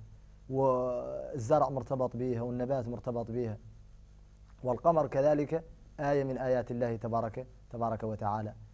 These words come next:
لتعلموا كما قال تعالى: "لتعلموا عدد السنين، عدد السنين والحساب". كذلك الداعية الموفق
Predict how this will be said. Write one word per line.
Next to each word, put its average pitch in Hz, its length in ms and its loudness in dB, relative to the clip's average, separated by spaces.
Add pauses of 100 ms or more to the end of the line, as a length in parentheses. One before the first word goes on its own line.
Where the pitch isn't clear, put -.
(120)
لتعلموا 123 540 0
كما 117 220 0
قال 117 260 0
تعالى: 131 360 2
"لتعلموا 123 600 -2 (320)
عدد 120 400 0
السنين، 135 600 -6 (340)
عدد 120 220 -2
السنين 110 460 -4
والحساب". 104 500 -8 (460)
كذلك 156 580 4 (340)
الداعية 151 420 6
الموفق 143 520 0